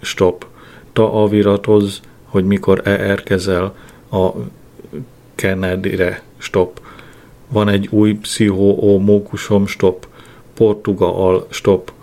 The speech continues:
Ethel Glitters-, Glittensteiner esküszik rá, hogy kigyógyította a kleptomania a, a, ja, a ból.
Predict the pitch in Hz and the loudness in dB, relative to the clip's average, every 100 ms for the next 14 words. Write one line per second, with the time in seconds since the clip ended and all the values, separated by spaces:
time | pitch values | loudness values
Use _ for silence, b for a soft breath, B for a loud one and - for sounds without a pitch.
0 | B B B - - - - 104 - 110 | B B B -20 -20 -16 -4 -4 0 0
1 | 107 104 - - 113 110 - 107 98 - | 0 -2 -8 -2 0 0 0 0 0 -6
2 | - - - - - 101 - 113 120 - | -14 -18 -20 -20 -8 -6 0 0 0 -2
3 | - 110 104 - - 101 104 98 98 98 | -2 0 -2 -6 -2 0 2 2 0 -4
4 | B B B B - - 110 104 - 113 | B B B B -20 -4 -2 -2 -4 2
5 | 104 98 107 101 - 104 98 104 107 B | 2 2 -2 -2 -2 0 2 2 -2 B
6 | B B B B - - 104 98 - - | B B B B -20 -2 0 0 -8 -6
7 | 117 101 98 98 101 98 98 98 101 101 | -2 2 2 2 2 0 -4 -4 -4 -4
8 | - 113 - - - _ 101 95 95 98 | -2 -2 -2 -6 -20 _ 0 2 2 -2
9 | - - - - - 110 - 98 98 95 | -6 -20 -20 -4 0 0 2 2 2 0
10 | 98 98 95 98 92 92 - 95 95 - | 0 0 0 0 0 -2 0 -2 -4 -4
11 | 98 95 95 98 104 95 90 90 | 0 0 2 -2 0 2 4 2